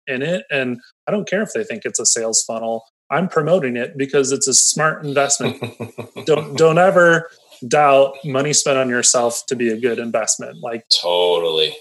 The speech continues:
Speaker 1: in the
Speaker 2: totally. And you can find, you can find the book. It's Igniting the Fire Starter Within. You can find it on Amazon.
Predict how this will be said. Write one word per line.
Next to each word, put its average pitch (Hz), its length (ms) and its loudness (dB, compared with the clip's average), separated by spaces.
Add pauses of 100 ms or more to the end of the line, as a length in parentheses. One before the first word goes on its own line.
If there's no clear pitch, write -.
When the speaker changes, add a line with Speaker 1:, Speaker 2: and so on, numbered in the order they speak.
(200)
Speaker 1:
in 139 100 -2
the 135 100 2
Speaker 2:
totally. 120 280 -2 (280)
And 101 100 2
you 117 100 2
can - 140 0
find, 123 520 2
you 117 100 2
can 117 120 -2
find 113 280 0
the 104 60 -4
book. 98 280 2
It's - 140 0
Igniting 95 400 0
the 90 80 -8
Fire 85 240 2
Starter 85 320 0
Within. 85 320 -4
You 85 100 -6
can 85 140 -12
find 85 260 -6
it 82 80 -8
on 82 120 -6
Amazon. 80 580 -4